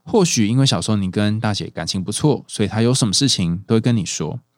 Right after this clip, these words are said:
那在这两段关系里面，好像事后你都面临了一种很复杂的感觉。尤其是你跟大姐的关系当中，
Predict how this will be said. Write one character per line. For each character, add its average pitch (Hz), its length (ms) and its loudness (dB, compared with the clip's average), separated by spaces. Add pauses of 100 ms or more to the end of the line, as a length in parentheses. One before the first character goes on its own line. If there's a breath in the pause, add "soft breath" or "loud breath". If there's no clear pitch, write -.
(760 loud breath)
那 185 120 4
在 175 160 0
这 262 220 0
两 98 180 0
段 123 160 2
关 123 160 2
系 127 140 0
里 95 120 -2
面， 98 420 -4
好 - 120 -10
像 180 240 4
事 196 300 2
后 170 240 2
你 185 80 0
都 139 180 4
面 160 180 6
临 104 140 2
了 95 140 0
一 139 100 -2
种 87 300 0 (360 loud breath)
很 110 160 2
复 160 220 4
杂 82 180 0
的 87 60 -4
感 80 220 -8
觉。 - 300 -10 (580 soft breath)
尤 151 100 4
其 147 160 4
是 160 140 2
你 117 120 6
跟 113 200 0
大 113 160 0
姐 92 140 -4
的 82 100 -4
关 101 180 -2
系 98 140 -2
当 95 180 -4
中， 87 220 -4